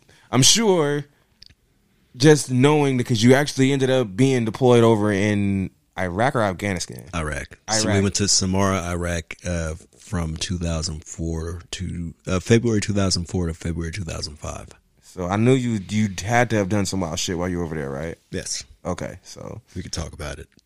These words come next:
Speaker 1: All right. So, I mean, you know, we were always instructed, and I never understood why until I got, like, became a grown person.
Speaker 2: Mm-hmm.
Speaker 1: We were always instructed as kids, "Okay, when Tyree comes home, do not ask him no fucking questions." It's like, "What do you mean?"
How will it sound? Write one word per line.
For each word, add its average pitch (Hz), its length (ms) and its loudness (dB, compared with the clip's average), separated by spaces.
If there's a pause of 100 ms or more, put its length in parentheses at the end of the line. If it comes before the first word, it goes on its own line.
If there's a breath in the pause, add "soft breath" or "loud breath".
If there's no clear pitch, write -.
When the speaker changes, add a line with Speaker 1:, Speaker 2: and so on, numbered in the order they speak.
(120)
Speaker 1:
All 185 140 -2
right. 196 340 0
So, 117 500 2
I 85 100 -2
mean, 123 560 2 (100)
you 110 100 -4
know, 107 100 4
we 127 200 4
were 143 580 -2
always 127 420 6
instructed, 107 800 0
and 113 100 -4
I 107 60 -2
never 156 380 6
understood 120 720 2
why 92 540 -8
until 113 260 2
I 98 80 2
got, 95 240 0
like, 85 200 -4
became 95 280 -4
a 80 40 -6
grown 85 340 -2
person. - 480 -12 (220 soft breath)
Speaker 2:
Mm-hmm. 82 240 -10 (140)
Speaker 1:
We 113 140 -2
were 107 180 2
always 123 440 6
instructed 104 500 0
as 95 140 -4
kids, 87 640 -4
"Okay, - 180 -8
when 80 180 -8
Tyree 101 340 -2
comes 113 260 -2
home, 104 460 -2 (380)
do - 80 -12
not 113 240 0
ask 110 320 -2
him 101 140 2
no 95 160 0
fucking 92 300 -6
questions." - 600 -10
It's - 100 -20
like, 107 160 -12
"What 170 100 -6
do 208 60 -6
you 240 60 -6
mean?" 294 280 -8